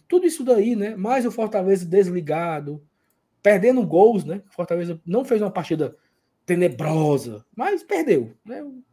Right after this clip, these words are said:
Perdeu, não inte-, não interessa jogar muito e perder, né? Perdeu. Mas foi a única em casa. Então, a minha expectativa é que desses próximos três jogos em casa, que são três jogos difíceis pra caramba,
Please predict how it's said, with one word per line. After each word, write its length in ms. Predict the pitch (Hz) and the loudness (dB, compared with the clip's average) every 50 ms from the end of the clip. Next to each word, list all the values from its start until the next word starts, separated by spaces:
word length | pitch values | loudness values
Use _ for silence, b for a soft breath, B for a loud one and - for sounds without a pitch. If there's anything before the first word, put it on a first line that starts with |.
| _ _ _ | _ _ _
Perdeu, 400 | 240 226 214 226 247 254 262 277 | -2 0 2 4 4 4 4 2
não 100 | 269 262 | -4 -6
inte-, 120 | 247 254 269 | -6 -6 -6
não 140 | 226 226 233 | -4 -4 -2
interessa 500 | 233 254 220 208 202 208 - 208 175 b b b b b b b b _ _ _ | -2 0 0 0 -2 -2 -4 -8 -8 b b b b b b b b _ _ _
jogar 320 | - - 185 185 214 202 | 0 2 2 4 4 4
muito 220 | 185 180 196 214 214 | 2 2 -2 -2 -4
e 40 | 233 | -4
perder, 400 | 233 240 214 175 139 104 95 - | -2 -2 -2 -2 -4 -6 -10 -14
né? 160 | 151 185 214 226 220 _ _ _ _ _ _ | -18 -18 -18 -20 -20 _ _ _ _ _ _
Perdeu. 420 | - 220 214 180 151 127 - - _ _ _ _ _ _ _ _ _ _ _ _ _ _ _ _ _ _ _ _ _ _ _ _ | -4 -4 -2 -2 -4 -6 -8 -12 _ _ _ _ _ _ _ _ _ _ _ _ _ _ _ _ _ _ _ _ _ _ _ _
Mas 160 | - 185 196 | -6 -6 -4
foi 160 | 190 254 254 254 | -2 0 2 2
a 80 | 240 | 2
única 300 | 226 247 269 285 254 277 | 0 -2 -4 -6 -10 -12
em 80 | 277 262 | -14 -14
casa. 340 | - 208 165 131 120 120 123 | -12 -12 -12 -12 -12 -14 -16
Então, 240 | 143 - 190 202 | -14 -12 -10 -8
a 80 | 208 202 | -8 -6
minha 180 | 208 220 247 269 | -4 -4 -4 -6
expectativa 680 | 254 - - 226 208 226 196 196 240 214 240 254 208 170 | -6 -6 -6 -6 -6 -6 -8 -8 -6 -4 0 2 2 2
é 60 | 170 | 2
que 140 | 170 - 170 | 0 -4 -2
desses 340 | 165 214 269 302 294 302 254 | 2 2 2 2 2 -4 -12
próximos 500 | - - 196 190 196 190 202 180 - - | -4 0 2 2 2 0 -4 -12 -14 -12
três 460 | _ - 202 208 247 277 320 262 202 | _ -6 0 2 2 2 2 0 -2
jogos 320 | 185 190 202 196 190 185 | 0 0 0 0 -2 -4
em 100 | 190 196 | -6 -6
casa, 340 | 190 - - 127 123 120 131 | -6 -6 -6 -6 -6 -8 -10
que 120 | - - 165 | -12 -14 -12
são 180 | - 190 196 | -10 -10 -10
três 520 | 185 190 - 240 233 247 294 381 349 285 214 | -10 -8 -4 -2 0 0 0 0 -2 -2 -2
jogos 440 | 185 180 180 170 175 175 - - _ _ | 0 0 0 -2 -4 -8 -14 -18 _ _
difíceis 760 | - 151 165 240 285 320 311 - - - 254 262 285 285 - _ | -14 -8 -4 -2 -2 -2 -2 -6 -8 -6 -6 -6 -6 -6 -10 _
pra 140 | - 277 | -12 -10
caramba, 420 | 269 - 269 220 196 175 170 175 | -4 -2 -2 0 0 -2 -4 -6